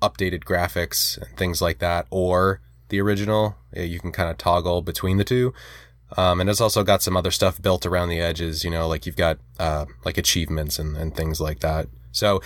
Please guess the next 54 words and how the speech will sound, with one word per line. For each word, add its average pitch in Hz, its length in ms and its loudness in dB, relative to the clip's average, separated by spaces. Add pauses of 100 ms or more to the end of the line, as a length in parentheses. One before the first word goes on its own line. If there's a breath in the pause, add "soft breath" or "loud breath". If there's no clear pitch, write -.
(140 loud breath)
that's 196 200 2
also 175 240 2
a 156 60 2
good 143 180 0
way 135 140 2
to 113 60 -2
play 120 220 2
that 113 200 4
one. 117 260 2 (460 loud breath)
I 113 140 4
would 135 220 2
probably 113 440 2
recommend 98 500 0
that 95 320 2 (280)
as 90 280 2
the 104 100 -6
first - 400 0
one 92 280 2
to 90 120 -4
jump 85 320 -2
into 90 320 0
if 87 120 0
you've 82 120 -2
never 85 220 0
played 98 320 0
any 131 220 4
of 139 80 2
these, 147 420 0 (100)
um, 85 520 -2
whether 113 240 4
you 107 120 4
go 113 140 4
for 107 160 0
the 98 100 2
original 90 380 0
or 85 60 -2
the 78 60 -2
remaster, 78 720 -2
either 87 280 2
way, 80 200 0 (380 loud breath)
just 123 160 0
because 120 220 2
the 107 60 0
mechanics 98 580 0
of 87 120 -4
that 87 160 2
particular 87 440 -4
platformer 90 720 0
are 87 140 4
a 85 60 2
lot 87 140 4
of 87 80 0
fun. 90 460 2 (160)
Um, 85 400 -2